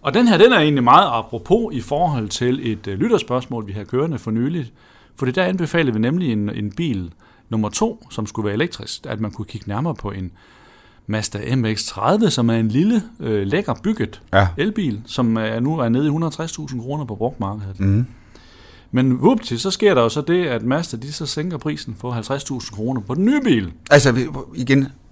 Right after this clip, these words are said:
Speaker 2: Christian, halvtreds tusind kroner? Det, det er til at, det er til at tage at føle
Speaker 1: Ja,
Speaker 2: på.
Speaker 1: og det er jo så halvtreds tusind kroner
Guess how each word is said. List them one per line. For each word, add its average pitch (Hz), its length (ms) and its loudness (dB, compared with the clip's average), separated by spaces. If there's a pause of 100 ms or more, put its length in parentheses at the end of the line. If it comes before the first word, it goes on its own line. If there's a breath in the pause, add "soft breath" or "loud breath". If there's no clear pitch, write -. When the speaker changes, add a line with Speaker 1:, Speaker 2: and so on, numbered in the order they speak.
(420)
Speaker 2:
Christian, 98 340 -2
halvtreds - 920 -4
tusind - 400 -4
kroner? 101 460 2 (300 soft breath)
Det, 143 160 4
det 135 80 10
er 123 40 2
til 139 160 4
at, 120 200 6
det 127 60 2
er 127 40 4
til - 140 2
at 120 80 4
tage 117 120 2
at 104 60 0
føle 117 160 4
Speaker 1:
Ja, 165 80 4
Speaker 2:
på. 147 60 4
Speaker 1:
og 113 60 4
det 135 80 4
er 110 100 2
jo 98 60 -2
så 110 120 -4
halvtreds 131 360 -2
tusind 123 380 -4
kroner 143 360 -2